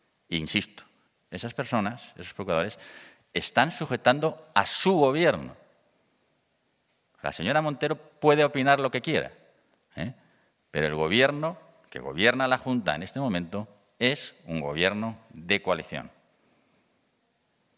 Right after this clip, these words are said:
Señora Montero, no sé si sabe lo que es un gobierno de coalición,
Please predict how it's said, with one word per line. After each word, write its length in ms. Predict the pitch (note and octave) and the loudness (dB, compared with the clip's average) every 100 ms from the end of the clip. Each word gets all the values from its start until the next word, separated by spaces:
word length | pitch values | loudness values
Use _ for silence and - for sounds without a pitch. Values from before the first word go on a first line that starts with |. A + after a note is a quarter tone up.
| _ _ _ _ _ | _ _ _ _ _
Señora 320 | - D#2 F#2+ G#2+ | -10 -2 0 2
Montero, 340 | G2 A#2+ B2 | 0 2 4
no 140 | B2 | 4
sé 180 | C3+ C#3+ | 4 2
si 160 | - G#2+ | 2 4
sabe 300 | C3+ A2 E2+ | 6 6 6
lo 100 | D#2+ | 0
que 60 | |
es 100 | F2 | -2
un 80 | E2+ | -2
gobierno 260 | D2+ D2+ D2 | -2 -2 -4
de 80 | C#2 | -6
coalición, 380 | C#2 - - | -10 -12 -20